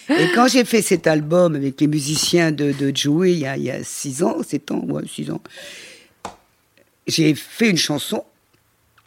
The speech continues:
j'ai fait le texte, et, euh, on lui a téléphoné. Je voulais chanter avec lui. C'était un peu pop rock, hein. Il m'a dit, « Écoute, tu t'envoies le son, voir si ça me plaît, tout ça. » Il était à Londres. Je suis là mardi. Et il est venu. Il était là même avant moi au studio.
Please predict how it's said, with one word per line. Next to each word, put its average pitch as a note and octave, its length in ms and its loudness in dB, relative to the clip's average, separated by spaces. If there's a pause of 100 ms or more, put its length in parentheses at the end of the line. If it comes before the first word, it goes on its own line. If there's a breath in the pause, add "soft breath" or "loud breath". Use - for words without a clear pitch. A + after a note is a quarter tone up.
(280)
j'ai - 140 -12
fait A#2+ 100 -12
le G#2+ 40 -12
texte, - 420 -6 (760 loud breath)
et, D3+ 260 2
euh, C3+ 100 0
on C3 100 -2
lui C3+ 120 -4
a D#3 60 -2
téléphoné. D#3 880 2 (440 soft breath)
Je - 80 -10
voulais F3+ 140 2
chanter F3+ 280 2
avec D#3+ 180 0
lui. B2+ 140 -4
C'était - 160 -8
un E3 80 0
peu D#3+ 160 -4
pop F#3+ 200 -8
rock, E3+ 300 2
hein. D3 160 -6 (840 soft breath)
Il E3+ 80 -2
m'a E3+ 100 4
dit, « F3+ 100 2
Écoute, F#3+ 220 -2
tu E3+ 220 -2
t'envoies D#3 300 0
le C#3+ 60 -4
son, F3+ 260 0
voir D3+ 220 0
si - 140 -14
ça C3 120 -8
me C3 60 -6
plaît, C3 240 -8
tout - 140 -18
ça. » - 160 -16 (760 soft breath)
Il G3 120 4
était E3+ 200 0
à D#3 80 0
Londres. E3+ 300 0 (420)
Je - 80 -10
suis D4 240 2
là - 160 0
mardi. - 460 -6 (100)
Et F3 80 0
il E3+ 140 2
est F3 80 0
venu. C#3 420 -6 (360)
Il A#2+ 160 -8
était C3 280 -4
là B2+ 140 -4
même C3+ 200 -2
avant D3 240 -4
moi C3+ 160 -4
au B2+ 60 -6
studio. B2+ 460 -6